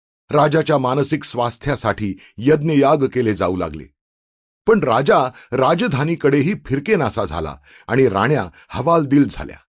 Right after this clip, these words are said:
महाराणी सुभगा एके दिवशी आपल्या सवतींशी चर्चा करत बसली होती.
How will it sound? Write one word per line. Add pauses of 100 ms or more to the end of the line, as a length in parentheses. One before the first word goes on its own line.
(1040)
महाराणी
सुभगा (340)
एके
दिवशी
आपल्या
सवतींशी
चर्चा
करत
बसली
होती.